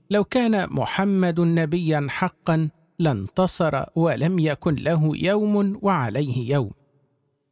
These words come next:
وهؤلاء هم أبو سفيان وعبد الله بن أبي بن سلول، لأن إطاعتهم تورث البوار في الدنيا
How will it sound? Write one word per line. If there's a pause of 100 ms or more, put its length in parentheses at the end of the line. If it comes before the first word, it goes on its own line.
(160)
وهؤلاء
هم
أبو
سفيان
وعبد
الله
بن (100)
أبي
بن
سلول، (500)
لأن
إطاعتهم
تورث
البوار
في
الدنيا